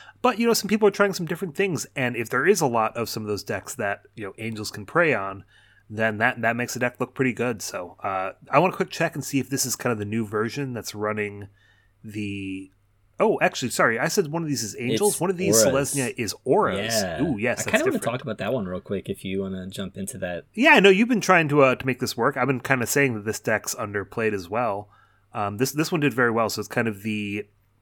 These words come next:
Speaker 1: the very Boggles version of it,
Speaker 2: Mm-hmm.
Speaker 1: where you're playing the Glade Cover Scout, you're playing the Paradise Druid, um, since there's a lot of ways to give it, uh, Vigilance, which will just make it fully hexproof. And of course, Light Paws and Saram just go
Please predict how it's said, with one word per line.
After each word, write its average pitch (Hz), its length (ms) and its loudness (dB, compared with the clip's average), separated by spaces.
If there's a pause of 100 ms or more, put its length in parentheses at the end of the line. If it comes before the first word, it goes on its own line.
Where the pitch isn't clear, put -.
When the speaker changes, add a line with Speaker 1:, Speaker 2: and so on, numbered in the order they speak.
(220)
Speaker 1:
the 123 80 0
very 147 220 6
Boggles 107 460 0
version 104 320 -6
of 113 80 -4
it, 123 100 0
Speaker 2:
Mm-hmm. 110 120 -2
Speaker 1:
where 107 80 -4
you're 101 120 -10
playing 107 220 -6
the 98 60 -14
Glade 107 260 -4
Cover 95 220 -8
Scout, 175 360 2
you're 131 100 -12
playing 113 180 -8
the 104 60 -4
Paradise 95 440 -4
Druid, 139 420 -2 (400)
um, 101 240 -2
since 107 200 -8
there's 101 100 -8
a 98 60 -4
lot 98 160 -2
of 87 100 -12
ways 95 240 -6
to 101 140 -12
give 95 260 -8
it, 95 300 -8 (420)
uh, 92 320 -6 (240)
Vigilance, 127 480 2
which 104 160 -10
will 98 60 -16
just 95 120 -12
make 101 160 -12
it - 140 -18
fully 101 240 -4
hexproof. 160 520 -4 (1120)
And 202 100 6
of 190 80 4
course, 202 240 4
Light 156 180 2
Paws 127 220 4
and 110 100 -4
Saram 107 360 0
just 101 280 -6
go 107 280 2